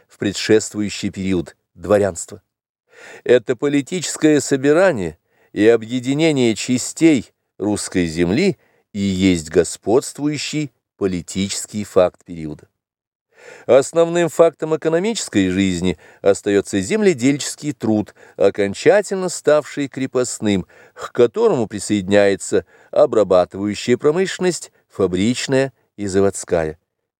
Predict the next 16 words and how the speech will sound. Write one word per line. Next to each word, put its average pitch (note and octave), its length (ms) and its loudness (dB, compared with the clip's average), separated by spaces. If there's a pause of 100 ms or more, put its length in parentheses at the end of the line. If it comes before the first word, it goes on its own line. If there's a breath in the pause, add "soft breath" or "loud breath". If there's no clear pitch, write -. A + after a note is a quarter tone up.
Это A#2 440 4
период F#2+ 400 -4
всероссийский, E3+ 1200 -4 (300 soft breath)
императорско-дворянский, G2+ 1700 0 (300 soft breath)
период A2 400 2
крепостного C3 600 2
хозяйства, C#3+ 800 0 (200)
земледельческого G#2 1200 0 (160)
и F#2 100 -10
фабрично-заводского. F2+ 1300 -4 (1200 soft breath)
Таковы F#3 600 2
пережитые F#3+ 720 0
нами F3 360 2
периоды C#3 560 2
нашей F2+ 380 -2
истории, G2+ 640 -2